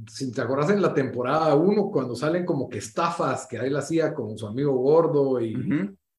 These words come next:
Speaker 1: y, y por ahí que le robaban el reloj y la billetera a alguien y cosas así. Entonces, no sabemos de qué mundo,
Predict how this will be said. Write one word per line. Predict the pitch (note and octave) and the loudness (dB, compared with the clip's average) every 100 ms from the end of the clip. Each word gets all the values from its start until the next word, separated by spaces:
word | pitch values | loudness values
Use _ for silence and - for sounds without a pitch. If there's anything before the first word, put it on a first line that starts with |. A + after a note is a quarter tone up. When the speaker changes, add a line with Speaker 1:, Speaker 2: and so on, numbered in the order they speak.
| _ - | _ -12
Speaker 1:
y, | A#2 A2+ A#2 A#2+ A2+ A2+ | -8 -8 -8 -8 -6 -8
y | |
por | A2+ A#2+ | -8 -4
ahí | B2 C3 | -4 -2
que | D3+ | 0
le | C3+ | 0
robaban | B2 B2+ C#3+ C#3 | 0 0 0 0
el | B2 | -2
reloj | A2+ A2+ C#3+ C#3+ | -4 0 0 0
y | D3 | 0
la | A2+ | 0
billetera | A#2 A2+ A2+ D3 B2+ | -2 -2 -2 -2 0
a | C#3+ D#3 | 0 2
alguien | D#3 D3+ D3 C#3 B2+ | 0 0 0 -2 -6
y | A#2+ | -8
cosas | C3 C3 C#3 | -8 -4 -4
así. | A2 F3+ F#3+ | -2 0 0
Entonces, | D#3+ - D3+ D3+ F#3 E3 - _ _ _ _ _ _ _ _ _ _ _ _ _ | 0 -2 -4 0 0 0 -8 _ _ _ _ _ _ _ _ _ _ _ _ _
no | C#3+ G3+ | -4 0
sabemos | G#3 F3 F3+ D#3+ | 2 2 2 0
de | C3+ | 2
qué | D#3 | 2
mundo, | D3 D#3+ F3+ D3 A#2 A2+ A2+ | 2 2 2 2 2 0 -6